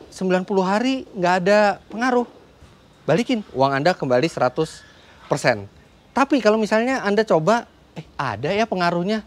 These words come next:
tapi terus dimarahin sama istri, "Ini ngapain enam juta buat beli alat buat mobil, mendingan bu-, eh, beli makanan di rumah atau buat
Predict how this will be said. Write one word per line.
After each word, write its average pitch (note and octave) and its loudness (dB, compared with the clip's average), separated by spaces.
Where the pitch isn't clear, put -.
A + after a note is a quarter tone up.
tapi A3 0
terus C4+ 4
dimarahin A#3+ 4
sama A#3+ -2
istri, A#3+ -2
"Ini E4 4
ngapain D4 4
enam C4+ 2
juta B3+ 2
buat A#3+ 6
beli B3 0
alat A#3+ 2
buat A3+ 4
mobil, A#3 2
mendingan G#3 0
bu-, G3 -2
eh, G3 6
beli F#3 0
makanan G#3 0
di F3+ 2
rumah G3+ 2
atau G#3 0
buat F3+ 2